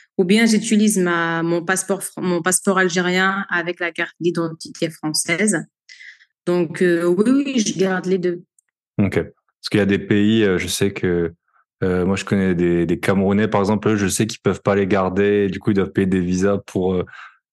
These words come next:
Speaker 2: s'ils rentrent au Cameroun et tout. C'est un peu compliqué. Ça dépend des, des pays. Les Chinois aussi, je sais qu'ils peuvent pas, euh, garder la, leur papier, euh, chinois s'ils veulent devenir, euh, français.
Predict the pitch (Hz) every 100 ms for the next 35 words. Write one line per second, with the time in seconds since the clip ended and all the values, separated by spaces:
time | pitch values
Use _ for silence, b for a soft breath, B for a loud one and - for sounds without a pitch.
0 | - - 107 98 98 - 98 101 98 95
1 | 101 101 92 101 90 85 - 101 92 -
2 | 101 98 98 110 104 101 98 95 92 92
3 | - 101 92 - - 104 104 101 98 -
4 | 104 92 - 101 - 95 - 101 98 95
5 | 90 B B B B - 95 92 95 90
6 | 90 90 90 - 95 87 - 92 87 85
7 | - 95 95 95 90 90 85 87 87 92
8 | 90 87 87 50 50 - 104